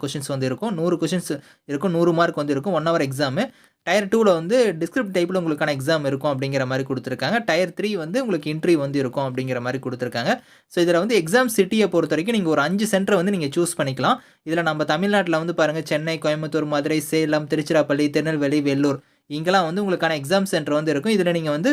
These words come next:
so ஃபர்ஸ்ட் ஒரு அஞ்சு சாய்ஸ் வந்து நீங்க சூஸ் பண்ணிக்கலாம் அப்படிங்கிறதையும் கொடுத்திருக்காங்க. So, இதை வச்சு தான் உங்களுக்கு வந்து இதுல செலெக்ஷனே வந்து பாருங்க, உங்களுக்கு இதுல கட் ஆஃப் மார்க்குமே இங்க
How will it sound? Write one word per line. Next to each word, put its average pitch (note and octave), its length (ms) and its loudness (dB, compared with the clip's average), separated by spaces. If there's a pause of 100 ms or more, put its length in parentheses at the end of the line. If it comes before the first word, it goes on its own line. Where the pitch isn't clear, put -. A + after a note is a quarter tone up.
so E3+ 180 2
ஃபர்ஸ்ட் E3 260 -2 (120)
ஒரு E3 140 2
அஞ்சு F3 280 -4
சாய்ஸ் F#3 240 2
வந்து F#3 160 -2
நீங்க D3+ 220 -2
சூஸ் F3 220 -2
பண்ணிக்கலாம் D3 360 -2
அப்படிங்கிறதையும் C#3 480 -4
கொடுத்திருக்காங்க. B2+ 520 -2 (1600)
So, F3 80 0 (120)
இதை F3+ 140 4
வச்சு F#3 200 0
தான் A3 100 6
உங்களுக்கு E3+ 240 2
வந்து G3+ 160 0
இதுல E3 220 2
செலெக்ஷனே F#3+ 500 0
வந்து E3 200 -2
பாருங்க, D3 280 0
உங்களுக்கு E3 320 -4
இதுல D#3 180 0 (420)
கட் D#3+ 180 0
ஆஃப் G3+ 180 -2
மார்க்குமே F3 320 0
இங்க D3 100 -4